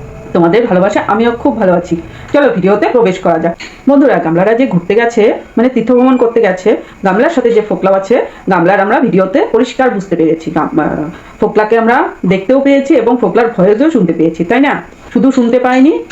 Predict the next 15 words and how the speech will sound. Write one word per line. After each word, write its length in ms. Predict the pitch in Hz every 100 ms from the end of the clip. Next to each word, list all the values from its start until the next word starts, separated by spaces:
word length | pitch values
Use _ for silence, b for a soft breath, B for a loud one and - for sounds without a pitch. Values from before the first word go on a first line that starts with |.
| -
এবং 240 | 190 208
দেখতে 220 | 208 202
পাইনি, 420 | 247 247 262 339 - -
কে 100 | 247
হলো? 340 | 262 320 571 - -
সে 200 | 214 214
হলো 340 | 220 294 480 B B B 185
ওয়াইটির 380 | 254 311 302 214
most 440 | 185 381 - -
popular 320 | 196 190 196 - - -
দালাল। 300 | 165 143 180 - - - - - -
হ্যাঁ 140 | 240 294
বন্ধুরা, 340 | 262 180 165 - B B 180
দালাল 340 | 185 240 330
দিদি 280 | 254 254